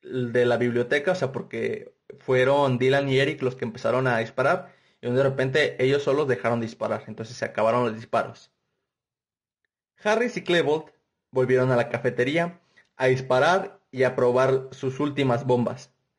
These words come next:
que después, en un análisis de los videos de la masacre,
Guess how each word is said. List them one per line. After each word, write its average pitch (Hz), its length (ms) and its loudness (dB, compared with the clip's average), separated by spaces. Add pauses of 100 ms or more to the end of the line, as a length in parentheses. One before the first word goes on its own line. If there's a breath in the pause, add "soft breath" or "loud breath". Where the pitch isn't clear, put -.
(480)
que 123 720 4
después, 160 520 0
en 139 100 0
un 139 120 0
análisis 151 400 0
de 120 80 2
los 117 160 -4
videos 123 320 0
de 143 80 0
la 147 80 2
masacre, 143 640 -2